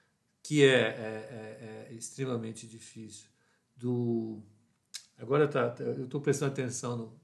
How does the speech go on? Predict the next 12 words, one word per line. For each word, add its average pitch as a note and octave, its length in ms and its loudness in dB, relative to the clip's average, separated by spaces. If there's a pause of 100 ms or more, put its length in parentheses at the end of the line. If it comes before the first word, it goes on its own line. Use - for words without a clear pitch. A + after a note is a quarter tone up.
(140)
fica, B2+ 340 -4 (360)
os D3+ 140 2
autores A3+ 440 8
que - 120 4
a - 20 8
gente F3 240 2
tem D#3 200 -2
pra D3 140 0
ler C3+ 220 4
hoje B2 300 -2
em A2 60 -6
dia E3 520 -2